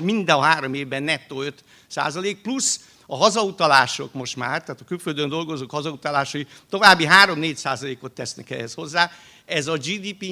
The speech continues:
nyolc-kilenc százalékát kitevő többlet.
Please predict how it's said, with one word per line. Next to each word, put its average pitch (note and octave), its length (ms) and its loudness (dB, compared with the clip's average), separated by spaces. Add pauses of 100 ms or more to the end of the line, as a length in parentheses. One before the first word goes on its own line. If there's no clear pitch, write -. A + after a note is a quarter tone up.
(100)
nyolc-kilenc F3 840 -2
százalékát C3+ 640 -4
kitevő C#3 500 -6
többlet. C#3 640 2